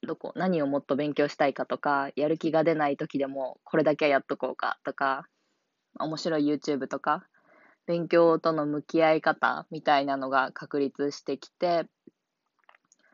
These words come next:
うん、スペイン語を勉強し始めた当時の私に、えー、のやる気が出ない時とか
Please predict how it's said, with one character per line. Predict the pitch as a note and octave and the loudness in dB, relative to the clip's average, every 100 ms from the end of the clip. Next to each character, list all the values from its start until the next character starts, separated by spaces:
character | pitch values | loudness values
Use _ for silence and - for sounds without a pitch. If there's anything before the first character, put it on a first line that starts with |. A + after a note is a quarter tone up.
| _ - - _ _ | _ -20 -20 _ _
う | G3+ D3+ C#3+ C#3 | -10 -8 -8 -10
ん、 | |
ス | - | -4
ペ | G3+ | -2
イ | G3+ | 0
ン | G3+ | 4
語 | G3 F3+ | 6 6
を | |
勉 | E3 F3 E3 | 4 0 0
強 | E3+ | 0
し | F3 F#3 | 2 0
始 | E3 E3 | 0 0
め | D3+ | 0
た | D3 C#3+ C3+ - _ _ | 6 8 8 2 _ _
当 | F#3 E3+ | 0 0
時 | D3+ C#3+ | -2 -6
の | C3+ - | -6 -6
私 | D3 D#3 - D#3+ C4+ - _ _ _ _ _ _ _ _ _ _ _ - | -8 -8 -6 -6 -6 -10 _ _ _ _ _ _ _ _ _ _ _ -14
に、 | E3+ D#3+ _ | -12 -12 _
え | D3+ | -10
ー、 | C#3+ C#3 - | -8 -10 -12
の | D#3 | -8
や | D#3 E3 | 0 0
る | |
気 | F3 E3 | 2 2
が | D#3 | 4
出 | D3+ | 2
な | D3 | 0
い | C#3+ | -2
時 | D3 - | -6 -6
と | C#3+ | -2
か | - D3 | 0 0